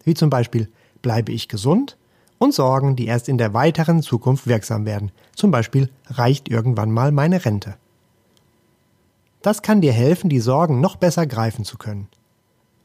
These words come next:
In einem Monat mache ich genau zu diesem Thema und meinem persönlichen Ergebnis des Experiments eine weitere Folge. Ich bin schon sehr, sehr gespannt auf mein Ergebnis.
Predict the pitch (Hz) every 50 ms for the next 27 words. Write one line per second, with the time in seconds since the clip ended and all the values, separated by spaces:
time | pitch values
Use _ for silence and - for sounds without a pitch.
0 | _ _ - - 147 - 156 185 220 240 208 180 160 151 139 127 117 107 - -
1 | 120 120 110 117 110 101 - - 120 117 127 143 180 180 - - 147 120 131 139
2 | 139 147 139 - - 123 120 117 120 117 117 113 - - _ _ - 131 120 95
3 | 107 123 139 160 175 180 170 - 147 139 117 123 131 131 131 123 127 139 127 113
4 | 110 127 127 - - 127 - - 117 - 135 120 - - - 120 117 117 113 120
5 | 131 147 151 - 127 131 131 123 110 117 117 117 - 123 120 127 120 - - 120
6 | 117 113 110 - 98 - _ _ _ _ _ _ _ _ _ _ _ _ _ _
7 | - - - - - 139 123 - - 123 117 120 113 107 113 135 151 170 175 151
8 | 143 147 143 131 143 123 - - 120 117 120 - 147 127 - 127 110 107 107 110
9 | 135 175 - 156 143 127 113 104 - - 92 92 - -